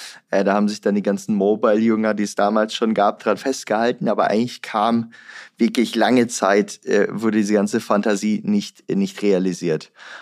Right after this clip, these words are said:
Und ein bisschen was Ähnliches haben wir ja auch rund um, äh, eben A R und V-R-Technologien gesehen. Das ist eigentlich, äh, eine total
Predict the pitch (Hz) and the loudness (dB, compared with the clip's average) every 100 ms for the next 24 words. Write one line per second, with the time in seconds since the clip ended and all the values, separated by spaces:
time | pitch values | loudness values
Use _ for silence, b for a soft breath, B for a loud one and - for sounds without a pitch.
0 | B - 208 120 - - 127 98 - - | B 0 2 2 0 0 2 0 -2 0
1 | 117 135 135 131 120 - 101 98 98 90 | 2 4 0 0 -2 -2 0 0 0 0
2 | 92 107 113 - 101 110 117 117 - 101 | 0 0 -4 -6 -2 0 0 -2 -2 2
3 | 101 104 104 107 92 92 95 - - 98 | 2 2 0 -2 -2 0 0 -2 0 0
4 | 95 95 - 104 104 104 90 95 101 95 | 0 -2 0 2 2 4 2 2 0 -2
5 | 85 120 - 127 131 131 131 123 120 117 | -2 0 2 2 0 -2 0 0 0 0
6 | 120 127 139 143 B B B - 113 127 | 0 0 -2 -6 B B B -2 2 2
7 | 156 104 104 104 104 104 110 113 - - | 2 0 0 0 2 4 4 2 0 2
8 | 107 104 95 98 - - 104 - 104 - | 2 4 2 2 0 0 -2 -2 -4 -2
9 | 95 101 113 117 123 | 0 4 4 4 0